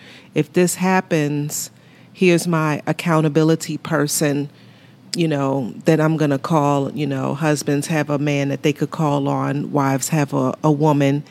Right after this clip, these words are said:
a Christian that they can call on, and, um, or, "Here's what we're gonna do. We're gonna sit at the table and we're gonna have a conversation, or we're gonna go out to dinner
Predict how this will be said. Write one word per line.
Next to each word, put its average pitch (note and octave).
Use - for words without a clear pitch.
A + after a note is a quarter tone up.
a D#3+
Christian D3
that D#3+
they D3+
can D3
call D3+
on, C#3+
and, D3
um, C3
or, D3
"Here's F3+
what F3
we're D#3+
gonna D#3
do. C#3+
We're D#3+
gonna D3+
sit E3+
at D#3+
the D#3
table C#3+
and C#3
we're D3
gonna C#3+
have C#3+
a C#3
conversation, C#3+
or D3
we're E3
gonna D#3
go D3+
out D3
to E3
dinner C#3+